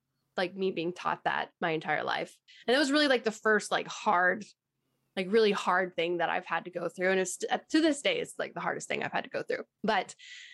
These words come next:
it was one questioning healing theology and, like, name it and claim it and, like, prosperity type gospel. And then two, just how Christians responded to me and how they reacted and, like, treated my family after my dad died.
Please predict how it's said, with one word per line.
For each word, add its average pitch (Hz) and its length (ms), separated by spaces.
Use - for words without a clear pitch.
it 262 60
was 240 220
one 269 560
questioning 220 540
healing 190 400
theology 165 600
and, 190 100
like, 180 140
name 180 220
it 165 80
and 170 100
claim 170 300
it - 200
and, 175 340
like, 175 220
prosperity 175 580
type - 240
gospel. 165 580
And 233 140
then 233 180
two, 214 640
just 359 220
how 466 160
Christians 240 640
responded 208 880
to 285 120
me 302 380
and 208 120
how 202 160
they 196 160
reacted 185 680
and, 190 80
like, 165 160
treated 208 400
my 175 160
family 196 560
after 190 320
my 226 140
dad 220 320
died. 214 420